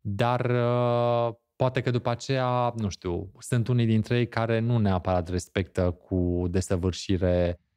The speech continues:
uh, evangheliile acestea, uh, care vin pe fondul unei agriculturi corecte.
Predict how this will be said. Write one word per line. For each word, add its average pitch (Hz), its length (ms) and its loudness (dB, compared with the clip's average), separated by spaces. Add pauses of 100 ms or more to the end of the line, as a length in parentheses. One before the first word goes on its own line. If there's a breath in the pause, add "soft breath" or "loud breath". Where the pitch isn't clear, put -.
(320)
uh, 87 380 2 (140)
evangheliile 92 720 2
acestea, 87 500 -2
uh, 87 920 -2 (220)
care 92 220 0
vin 95 220 0
pe 107 120 -2
fondul 87 760 -2
unei 95 180 0
agriculturi 87 600 -2
corecte. 87 640 -6